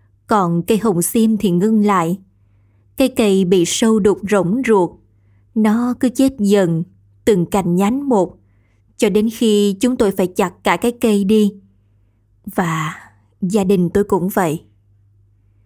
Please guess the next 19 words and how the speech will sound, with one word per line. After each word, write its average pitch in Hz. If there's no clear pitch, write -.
Trong 214
suốt 254
một 202
khoảng 190
thời 214
gian 202
dài, 180
tôi 214
cố 247
gắng 233
lý 269
giải 190
cho 214
điều 190
ấy, 233
nhưng 196
không 202
hiểu 196
được, 196